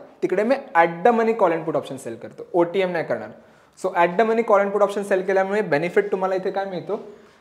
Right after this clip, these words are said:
की specifically जो आहे तो premium जास्त मिळतो.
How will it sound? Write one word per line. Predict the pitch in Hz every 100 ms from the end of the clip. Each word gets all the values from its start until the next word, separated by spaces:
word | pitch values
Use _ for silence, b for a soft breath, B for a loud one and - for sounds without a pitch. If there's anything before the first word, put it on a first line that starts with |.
| B
की | 254
specifically | 277 185 160 202 202 208 208
जो | 214 220
आहे | 214
तो | 220
premium | - 208 208 214 254
जास्त | 214 180 -
मिळतो. | 143 123 110 110